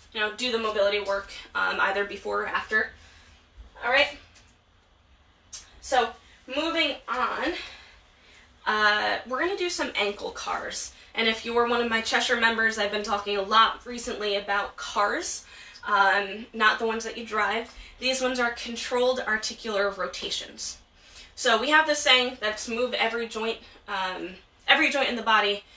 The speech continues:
uh, through its full range of motion every day, and you should be good to go. Uh, the reason why we have, or one of the reasons why we have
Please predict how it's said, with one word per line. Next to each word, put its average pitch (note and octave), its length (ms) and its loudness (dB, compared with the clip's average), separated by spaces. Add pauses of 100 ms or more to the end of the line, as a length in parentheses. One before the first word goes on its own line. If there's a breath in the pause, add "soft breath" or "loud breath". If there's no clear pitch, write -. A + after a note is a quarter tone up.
(280 loud breath)
uh, F#3+ 220 0
through A#3 220 -4
its - 140 -6
full A3+ 180 -4
range G3+ 240 0
of G3+ 80 -4
motion G3 340 -2
every F#3+ 240 -6
day, G#3 380 0 (240 loud breath)
and F#3+ 140 -6
you G3+ 80 -4
should G#3 240 -4
be G3 220 -10
good G3+ 200 -4
to G#3 100 -10 (120)
go. - 180 -4 (580 loud breath)
Uh, G3 200 2
the G#3+ 140 0
reason A#3+ 420 -2
why G3+ 240 2
we G3 100 -8
have, G3 380 -4
or G3+ 160 -2
one C#4+ 240 2
of B3+ 80 0
the F3+ 80 -4
reasons F#3 420 -8
why F#3 140 -4
we F#3+ 80 -8
have F#3 400 -6